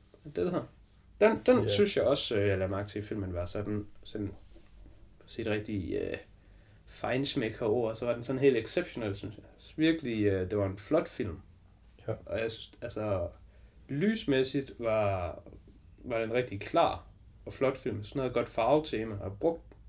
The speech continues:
Speaker 1: den brugte også det tema rigtig godt. Øhm, jeg synes særligt, det var et rigtig godt spil mellem både det, øh,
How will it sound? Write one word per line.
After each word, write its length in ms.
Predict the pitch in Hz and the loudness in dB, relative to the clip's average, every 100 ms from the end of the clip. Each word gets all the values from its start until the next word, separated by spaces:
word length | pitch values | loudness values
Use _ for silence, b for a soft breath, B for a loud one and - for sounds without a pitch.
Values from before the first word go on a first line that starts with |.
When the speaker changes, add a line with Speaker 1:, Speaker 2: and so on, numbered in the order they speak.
| - | -8
Speaker 1:
den 120 | 107 | 0
brugte 260 | 160 170 104 | 0 2 0
også 220 | 101 98 | -2 -4
det 80 | - | -4
tema 260 | 107 110 | -4 -2
rigtig 280 | 104 107 92 | -4 -6 -4
godt. 220 | 107 - - - b b b b b b b b b - 113 | -4 -4 -10 -20 b b b b b b b b b -10 -4
Øhm, 340 | 110 104 104 | -2 0 -2
jeg 100 | 110 | -2
synes 200 | - 139 | -2 0
særligt, 240 | 131 135 | 2 4
det 80 | 117 | 6
var 120 | 113 | 6
et 120 | 120 123 | 6 2
rigtig 200 | 120 110 | 0 0
godt 120 | 104 | 0
spil 260 | - 117 | 0 0
mellem 220 | 113 101 98 | 0 0 2
både 220 | 107 104 | 2 4
det, 400 | 98 95 92 | 2 2 0
øh, 60 | 90 | -2